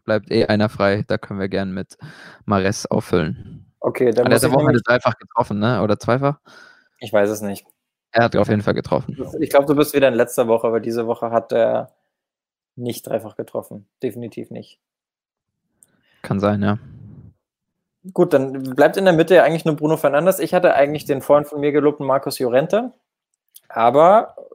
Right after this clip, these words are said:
Speaker 2: gut, dann ist das halt hinfällig.
Speaker 1: Ah, okay.
Speaker 2: Schade.
Speaker 1: Ja?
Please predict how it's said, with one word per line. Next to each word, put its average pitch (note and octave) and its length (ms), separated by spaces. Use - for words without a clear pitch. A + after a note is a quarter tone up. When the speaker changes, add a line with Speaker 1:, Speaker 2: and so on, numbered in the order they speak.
Speaker 2:
gut, C#3+ 400
dann A2+ 120
ist A#2+ 140
das D#3 160
halt D3+ 140
hinfällig. A2+ 440
Speaker 1:
Ah, D3 220
okay. G#3 180
Speaker 2:
Schade. C#3 260
Speaker 1:
Ja? F3 280